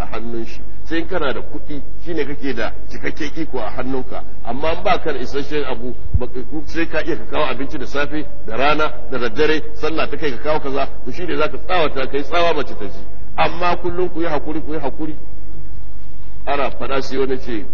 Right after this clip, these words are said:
"Saki kashe, kashe, kashe, kashe, wannan, wannan malamin naku ba ni da ra'ayin shi, amma wannan magana da ya faɗa gaskiya ya ba ni da ra'ayin shi."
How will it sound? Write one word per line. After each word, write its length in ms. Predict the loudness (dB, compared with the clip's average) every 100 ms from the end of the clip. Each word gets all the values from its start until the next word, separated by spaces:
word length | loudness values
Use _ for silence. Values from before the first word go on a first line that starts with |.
| 0 2
"Saki 320 | 0 0 0
kashe, 240 | 0 0 0
kashe, 240 | 0 0
kashe, 240 | 0 0 0
kashe, 200 | 0 0
wannan, 240 | 0 0
wannan 240 | 0 0 0
malamin 380 | 0 0 0 0
naku 220 | 0 0 0
ba 140 | 0
ni 80 | 0
da 100 | 0
ra'ayin 320 | 0 0 0 0
shi, 120 | 0
amma 220 | 0 0
wannan 240 | 0 0 0
magana 320 | 0 0 0
da 100 | 0
ya 60 | 0
faɗa 260 | 0 0 0
gaskiya 420 | 0 0 0 0
ya 80 | 0 2 2 2 2 2 2 2 2 0 2 2 2 2 2 2 2 2 2 2 2
ba 180 | 2 0
ni 120 | 0
da 120 | 0
ra'ayin 400 | 0 0 0 0
shi." 340 | 0 0 0